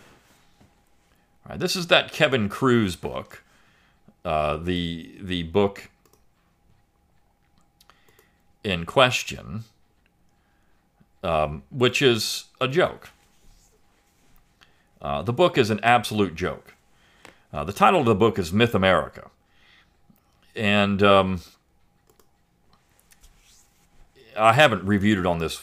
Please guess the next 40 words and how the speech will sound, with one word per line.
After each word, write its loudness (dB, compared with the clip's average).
website -2
or -4
this -14
podcast -2
because -4
I'm -4
not 0
gonna -8
even -10
take -8
my -12
time -12
to -20
do -2
it, -8
but -6
it's -4
an -2
absolute 0
travesty 0
that -6
this -2
book 0
has -6
even -2
gotten 4
any 0
kind -2
of -6
publicity. -6
But -4
it's -8
going 6
to, -4
because 0
it's -6
got 4
all 4
the 0
right 0